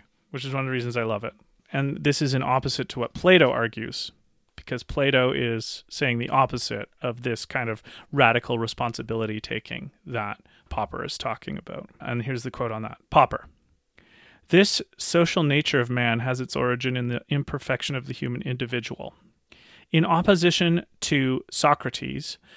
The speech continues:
Plato teaches that the human individual cannot be self-sufficient, owing to the limitations inherent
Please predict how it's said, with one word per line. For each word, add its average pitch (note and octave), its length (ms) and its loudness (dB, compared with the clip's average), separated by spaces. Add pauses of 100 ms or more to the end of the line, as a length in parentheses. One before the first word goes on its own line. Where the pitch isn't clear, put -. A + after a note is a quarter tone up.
(160)
Plato F#3 320 6
teaches D3 480 0
that - 160 -4
the C3+ 80 -4
human D#3 300 0
individual B2 580 -2
cannot C3 380 -6
be C#3+ 100 0
self-sufficient, - 920 -2 (200)
owing D#3 300 2
to - 120 -4
the D3+ 120 0
limitations C#3 760 0
inherent A2+ 540 -2